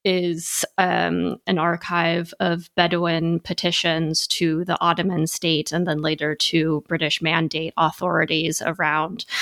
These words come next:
land rights and around disputes over wells and water access and things like that, around,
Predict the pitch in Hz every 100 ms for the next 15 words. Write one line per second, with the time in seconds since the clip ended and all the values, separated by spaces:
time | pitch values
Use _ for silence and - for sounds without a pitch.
0 | - - - 240 247 220 196 160 156 -
1 | - - - 180 165 170 160 - 190 180
2 | 165 165 170 170 - 175 - - 175 170
3 | - - 190 170 170 170 170 175 - 190
4 | 196 175 165 165 160 170 175 170 170 -
5 | 185 180 180 156 - - 151 - 165 165
6 | 175 170 170 - 180 175 156 - 165 156
7 | 156 156 165 170